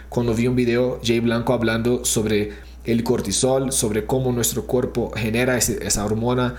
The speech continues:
a través de tanta ansiedad, tanto estrés. Y ella ya presentó sus argumentos, etcétera, cómo cae, ca-, eh, nuestro rendimiento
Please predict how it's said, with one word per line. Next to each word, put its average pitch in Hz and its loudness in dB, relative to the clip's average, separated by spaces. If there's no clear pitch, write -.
a 107 -2
través 110 2
de 107 0
tanta 110 -2
ansiedad, 110 0
tanto 113 -2
estrés. 135 2
Y 180 2
ella 139 2
ya 139 2
presentó 120 0
sus - -4
argumentos, 117 0
etcétera, 107 0
cómo 127 0
cae, 113 0
ca-, 113 -2
eh, 104 0
nuestro 113 0
rendimiento 113 0